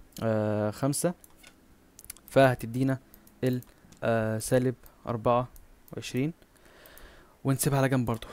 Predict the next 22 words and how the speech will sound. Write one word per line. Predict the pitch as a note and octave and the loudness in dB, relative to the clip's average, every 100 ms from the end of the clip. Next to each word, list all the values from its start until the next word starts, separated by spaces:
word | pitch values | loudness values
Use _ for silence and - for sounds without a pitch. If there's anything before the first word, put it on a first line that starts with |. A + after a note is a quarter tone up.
| - - | -14 0
دلوقتي | D3+ D3+ | 2 6
قلنا | E3+ D#3+ | 6 8
بقى | E3 | 8
القانون | - D#3 C#3 | 8 6 6
بتاع | B2+ D3+ B2 | 8 8 8
الاكس | B2+ C3+ - - - | 4 2 2 -2 0
والواي، | B2+ C#3 F3+ A#3+ - _ _ _ - - - - | 4 8 6 4 -6 _ _ _ -20 -20 -10 -2
آه، | B2 A#2+ A#2+ A#2 A#2 A#2 A#2 A#2 A#2 A#2 - _ _ _ - - | 2 4 4 2 2 2 2 2 0 -4 -12 _ _ _ -20 -10
القانون | - A#3 | 0 2
بتاع | A3 | 2
الاكس | - - | 0 0
والواي | B2 C3 | 2 4
قلنا | C#3 B2 | 4 2
الاكس | - - - - - - | -2 -2 -6 -8 -12 -8
بتساوي | A#2+ - D3+ G3 - - - - | -4 6 8 8 2 -10 -6 -2
الديترمنت | C3 - F3 G3 B3 - - - | 0 6 8 8 4 0 -6 -2
بتاع | - C#3+ A#2 | 6 8 8
الاي | G2+ - C#3+ C3 A2+ - - | 4 2 4 4 2 -6 4
اكس | G3+ - - - - - - - | 4 6 0 -2 -12 -20 -12 2
على | B2+ D#3 D3+ - - - - _ - B2 | 6 8 6 -2 -20 -20 -20 _ -6 -2
ال، | C3 C3 - _ _ | 0 -2 -8 _ _
آه، | A#2+ A#2 A2+ A2+ A2+ A2+ A2+ G#2 | 0 2 2 4 4 4 4 2